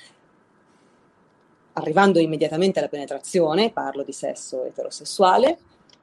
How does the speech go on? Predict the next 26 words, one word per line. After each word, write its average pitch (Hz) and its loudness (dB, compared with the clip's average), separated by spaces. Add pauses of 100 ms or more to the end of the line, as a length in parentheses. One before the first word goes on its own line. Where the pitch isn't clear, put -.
(180)
in - -20
questo - -6
caso, 226 4 (580)
o 240 0
persone 240 -2
che - -8
hanno 143 -8
bisogno 170 -4 (220)
di 165 -6
tempo, 147 0
quindi 139 -8
davvero 143 -2
di 147 -6
riscaldare 143 -2
il 139 -6
proprio - -12
corpo 160 2
e 214 2
di 143 -10
innescare 143 -6
un 139 -18
processo 160 -12
eccitatorio 208 -2
che - -10
può 147 -12
richiedere 143 -6